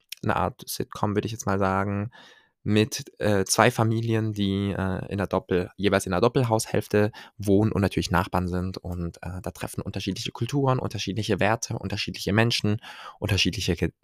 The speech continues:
Gedanken, Lebensweisen et cetera aufeinander. Und es ist sehr humorvoll.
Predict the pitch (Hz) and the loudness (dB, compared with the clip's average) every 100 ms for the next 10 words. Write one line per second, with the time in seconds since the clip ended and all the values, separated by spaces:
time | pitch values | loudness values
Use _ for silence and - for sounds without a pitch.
0 | _ - 85 - 120 - 98 95 92 90 | _ -2 2 2 2 -2 0 2 0 0
1 | 78 95 104 95 - 90 92 - - - | 2 6 6 4 4 4 4 0 -4 -2
2 | - - 151 117 110 113 113 101 107 95 | 2 4 4 2 0 0 0 -4 -4 -4
3 | - 107 113 98 98 104 - 92 | -2 0 0 0 0 0 0 0